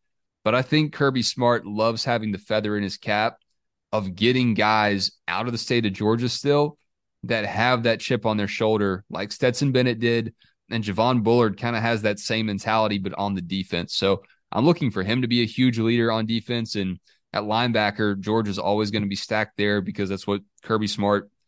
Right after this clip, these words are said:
recruits really well and has since he was at Alabama. Uh, Smael Mondon is really a, a N F L prototypical linebacker who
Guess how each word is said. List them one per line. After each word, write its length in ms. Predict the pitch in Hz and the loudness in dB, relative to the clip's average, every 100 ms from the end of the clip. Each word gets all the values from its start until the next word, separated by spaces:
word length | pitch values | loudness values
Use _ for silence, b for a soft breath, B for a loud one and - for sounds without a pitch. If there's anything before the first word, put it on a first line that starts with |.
| _ _ _ | _ _ _
recruits 600 | 107 104 123 120 - - - | -10 -4 2 2 0 -6 -6
really 300 | 101 110 117 | -2 0 2
well 300 | 110 110 104 | 4 4 2
and 100 | 95 | 2
has 240 | 101 104 | 0 0
since 180 | - 104 | -2 -4
he 100 | 104 | -2
was 160 | 101 101 | -2 -2
at 120 | 85 | -2
Alabama. 640 | 104 101 101 104 95 92 - _ _ _ _ _ _ _ - | 0 0 0 -2 -2 -6 -10 _ _ _ _ _ _ _ -8
Uh, 140 | 101 | -6
Smael 400 | 90 - 107 113 | -6 0 2 2
Mondon 320 | 110 113 101 | 2 2 2
is 240 | 95 90 - _ _ _ _ _ | 0 -2 -8 _ _ _ _ _
really 360 | 110 135 131 104 | -2 0 2 2
a, 100 | 92 | 0
a 240 | - 85 82 | -2 -8 -8
N 140 | 107 120 | -4 -2
F 180 | 123 117 | 0 2
L 240 | 113 107 | 2 2
prototypical 800 | - 120 123 113 - 110 107 95 | 2 2 4 2 -2 -4 -4 -4
linebacker 640 | 92 98 101 92 90 95 87 | -2 0 0 0 -2 -6 -4
who 300 | 98 92 | -2 -2